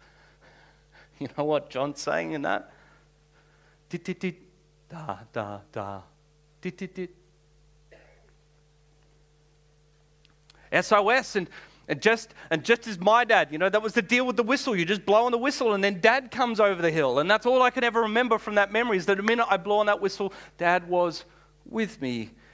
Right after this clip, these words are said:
in my suffering and in my struggles. You know, for, for a kid, you know, grazed knee, that's, that's as big as it gets, right? <laughs> The horror that you've hurt yourself on your big adventure. Then we grow up,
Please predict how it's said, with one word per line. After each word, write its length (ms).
in 260
my 400
suffering 460
and 120
in 40
my 60
struggles. 440
You 40
know, 60
for, 220
for 200
a 40
kid, 400
you 80
know, 140
grazed 320
knee, 180
that's, 220
that's 180
as 80
big 180
as 80
it 60
gets, 320
right? 320
<laughs> 40
The 120
horror 360
that 120
you've 140
hurt 220
yourself 380
on 80
your 80
big 160
adventure. 460
Then 120
we 80
grow 260
up, 320